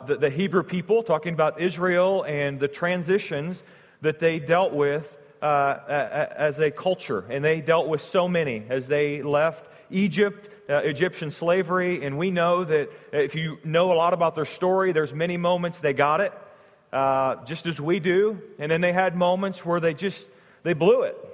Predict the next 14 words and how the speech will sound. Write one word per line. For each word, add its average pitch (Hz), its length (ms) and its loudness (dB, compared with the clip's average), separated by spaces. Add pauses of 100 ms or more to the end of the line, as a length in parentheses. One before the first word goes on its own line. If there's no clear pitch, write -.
(200)
you 151 120 0
know, 190 360 0
and 160 120 -4
they 165 80 2
just 196 180 -6
didn't 190 200 -4
trust 196 320 0
God, 180 340 2
and 135 120 -2
they 147 120 0
began 160 400 -6
to 196 100 -8
do 170 240 -6
things, 156 480 -8